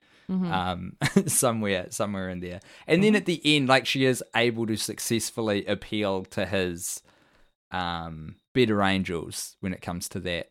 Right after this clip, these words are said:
Speaker 2: uh, that horrible hearing scene.
Speaker 3: Yeah.
Speaker 2: What is
Speaker 1: Yeah.
Speaker 2: that? A hearing? What do you call
Speaker 3: Cus-,
Speaker 2: that?
Speaker 3: custody hearing, I believe so, yeah.
Speaker 2: Yeah.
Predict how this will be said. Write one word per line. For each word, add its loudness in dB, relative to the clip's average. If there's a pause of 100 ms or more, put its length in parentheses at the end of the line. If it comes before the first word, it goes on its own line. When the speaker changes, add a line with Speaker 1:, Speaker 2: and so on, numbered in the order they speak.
Speaker 2:
uh, -6 (680)
that -10
horrible -8 (260)
hearing -8 (160)
scene. -6
Speaker 3:
Yeah. -4 (140)
Speaker 2:
What 0
is 4
Speaker 1:
Yeah. -6
Speaker 2:
that? 0 (140)
A -4
hearing? 0 (560)
What 0
do -2
you -4
call 4
Speaker 3:
Cus-, 4
Speaker 2:
that? -2
Speaker 3:
custody -4
hearing, -2
I -4
believe -6
so, -6
yeah. -4 (520)
Speaker 2:
Yeah. -14